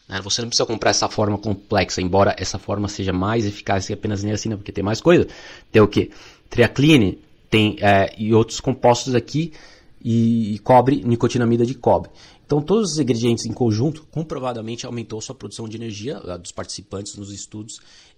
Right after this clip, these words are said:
em mais de duzentos por cento, no caso, duzentos e quarenta por cento. Duzentos e quarenta por cento atividade física aumentou em cento e vinte.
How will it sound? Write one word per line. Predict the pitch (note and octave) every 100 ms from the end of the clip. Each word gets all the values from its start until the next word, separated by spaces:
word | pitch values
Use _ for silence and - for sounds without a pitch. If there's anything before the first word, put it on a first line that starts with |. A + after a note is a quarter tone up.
| -
em | C3+
mais | C3+ G#2+ - B2+
de | C3
duzentos | C3 A2 A#2
por | - C#3
cento, | - C3 C#3
no | A2+ G#2
caso, | A2+ B2+ D#3
duzentos | D3 - A#2 A#2+ B2 B2 - A#2+
e | B2
quarenta | - A#2+ A#2 A2 A2+ A2+ A#2
por | B2 A2+
cento. | - A#2 A#2+ - B2 A#2+ - - _ _ _ _
Duzentos | A2+ C3+ C3+
e |
quarenta | C3+ B2
por | B2+
cento | - A2 G#2
atividade | - B2+ A#2 A#2 B2
física | - C#3+ C3 -
aumentou | B2 A#2+ A2+ B2
em | A#2
cento | - C3 -
e | B2+
vinte. | G#2 C3+ C#3 -